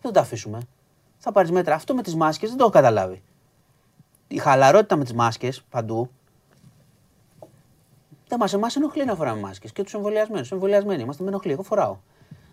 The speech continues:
Δεν έχω καταλάβει πού, από πού είχε ξεκινήσει.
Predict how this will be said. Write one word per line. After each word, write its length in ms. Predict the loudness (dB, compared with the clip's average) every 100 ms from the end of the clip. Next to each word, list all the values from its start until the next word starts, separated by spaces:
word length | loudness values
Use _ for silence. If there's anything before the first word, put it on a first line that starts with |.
| _
Δεν 140 | -2 -2
έχω 100 | -2
καταλάβει 400 | 2 4 4 0
πού, 380 | -6 -4 -4 _ _
από 280 | -14 -4 -4
πού 180 | -4 -8
είχε 180 | -6
ξεκινήσει. 520 | -10 -8 -4 -4 -4